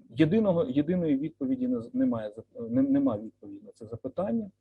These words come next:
Я вам, е, в попередньому, е, слайді це, це, це показав. Тобто є різні точки зору.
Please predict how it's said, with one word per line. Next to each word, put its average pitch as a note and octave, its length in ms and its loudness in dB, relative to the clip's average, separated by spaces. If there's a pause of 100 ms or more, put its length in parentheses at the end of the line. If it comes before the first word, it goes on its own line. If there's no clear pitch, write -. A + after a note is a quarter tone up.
Я D3 100 4
вам, C3+ 180 4
е, A#2+ 140 -10
в A#2 320 0
попередньому, A#2+ 920 -2
е, - 40 -16
слайді C3 420 -2
це, B2+ 240 -4 (280)
це, - 160 -6 (140)
це - 140 -4
показав. A#2+ 540 0
Тобто - 200 -18
є C#3+ 180 4
різні C3 320 0
точки - 360 -10
зору. - 220 -16